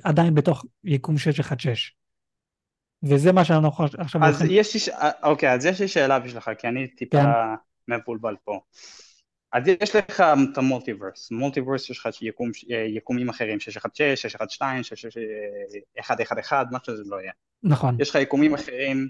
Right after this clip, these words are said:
Speaker 2: עכשיו, מה זה שונה מהטיימליין? יש לך טיימליין אחרים, אז אתה אומר לי שלכל יקום יש לו טיימליין משלו,
Speaker 1: נכון.
Speaker 2: והטיימליין של אותו יקום מפוצל, אז יש לך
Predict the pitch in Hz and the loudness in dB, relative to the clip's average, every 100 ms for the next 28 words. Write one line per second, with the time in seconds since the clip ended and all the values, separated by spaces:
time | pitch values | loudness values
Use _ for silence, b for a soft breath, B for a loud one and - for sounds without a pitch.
0 | - _ _ _ _ 120 - 127 123 117 | -10 _ _ _ _ -10 0 4 4 2
1 | 156 _ _ _ _ _ _ _ _ _ | -10 _ _ _ _ _ _ _ _ _
2 | _ _ 117 120 143 175 170 120 131 156 | _ _ 0 4 6 6 4 2 2 2
3 | 185 - 123 120 151 156 117 107 - - | 0 -4 -6 -4 -4 -2 -4 -4 -10 -4
4 | 165 165 123 104 98 104 - - 123 - | 0 2 2 -2 -6 -8 -8 -6 -4 -2
5 | 127 - 151 156 151 151 139 127 135 135 | -4 -2 0 0 0 0 0 -2 -4 -4
6 | 123 127 127 131 120 117 113 - 175 139 | -4 -4 -4 -4 -6 -6 -6 -2 -2 -2
7 | - 156 135 - 113 127 120 120 131 127 | 0 2 2 -2 -6 -4 -2 -2 -2 -2
8 | - 110 123 131 190 _ _ - 107 113 | -4 -2 -2 -2 -6 _ _ -18 0 2
9 | 110 123 175 196 151 131 117 - 120 113 | 2 2 0 0 0 0 -4 -8 -14 -12
10 | - 120 - 156 131 - 196 185 165 190 | -8 -6 0 2 2 0 0 2 0 -4
11 | _ _ _ _ 127 131 - 127 - 143 | _ _ _ _ 2 2 0 -4 2 4
12 | 147 160 151 123 131 139 139 - | 6 4 2 2 -2 -4 -4 -4